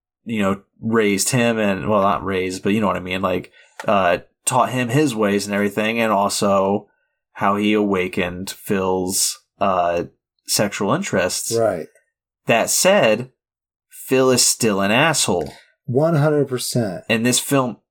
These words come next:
Speaker 1: and this film does not shy away from that, even
Speaker 2: No.
Speaker 1: though it is like a, a kind of an awakening, and a, it's presented as a bonding between these two characters for quite
Speaker 2: Right.
Speaker 1: some time.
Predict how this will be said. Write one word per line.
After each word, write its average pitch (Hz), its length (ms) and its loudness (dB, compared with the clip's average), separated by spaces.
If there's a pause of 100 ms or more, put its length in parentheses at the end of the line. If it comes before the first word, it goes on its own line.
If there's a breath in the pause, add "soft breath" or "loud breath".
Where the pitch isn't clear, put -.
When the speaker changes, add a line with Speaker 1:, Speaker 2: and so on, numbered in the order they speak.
Speaker 1:
and 117 120 -2
this 120 120 0
film 131 240 0
does 120 140 0
not 101 220 2
shy 104 220 2
away 120 220 2
from 104 240 -8
that, 82 260 -4
even 127 320 2
Speaker 2:
No. 131 200 4
Speaker 1:
though 120 60 4
it 117 100 4
is 110 300 2
like 110 220 0
a, 98 420 2 (140)
a 104 360 2 (480)
kind 139 200 2
of 120 80 0
an 117 80 -2
awakening, 117 680 0
and 104 100 2
a, 98 200 -2
it's 107 440 0
presented 123 680 0
as 104 180 2
a 107 60 2
bonding 98 560 -2
between 101 320 -2
these 98 200 -2
two 104 160 0
characters 98 400 -4
for - 140 -6
quite 107 200 2
Speaker 2:
Right. 95 60 0
Speaker 1:
some 95 180 -2
time. 113 500 -2